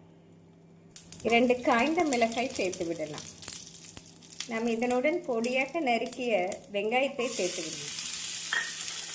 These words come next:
நாம் கறிவேப்பிலை சேர்த்து வெங்காயத்திற்கு தேவையான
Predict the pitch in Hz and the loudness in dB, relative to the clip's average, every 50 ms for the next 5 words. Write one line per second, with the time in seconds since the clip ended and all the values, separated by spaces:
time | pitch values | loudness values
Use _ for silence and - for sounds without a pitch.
0 | - - - - - - - - - - - - - - - - - - - - | -6 -6 -6 -6 -6 -6 -6 -6 -8 -6 -6 -6 -6 -6 -6 -6 -6 -6 -6 -6
1 | - - - - - - - - - - - - - - - - - - 214 214 | -6 -6 -8 -8 -8 -8 -6 -6 -6 -6 -8 -8 -8 -8 -8 -4 -2 0 2 2
2 | 220 214 - 269 226 214 269 269 320 311 311 - - 277 262 294 294 - - 254 | 2 2 4 6 6 6 6 6 6 4 4 4 4 4 4 4 4 4 2 2
3 | 233 226 233 - - 240 180 165 180 180 - - - - - - - - - 214 | 2 2 0 0 0 2 2 2 0 -2 -8 -12 -16 -8 -6 -6 -4 -2 0 2
4 | 214 226 233 254 285 294 302 302 302 302 294 285 - - 302 302 - 285 220 220 | 2 4 4 4 6 6 6 4 4 0 -2 -4 -4 -4 -6 -2 0 0 0 0
5 | 233 240 233 226 233 240 | 0 0 0 0 0 0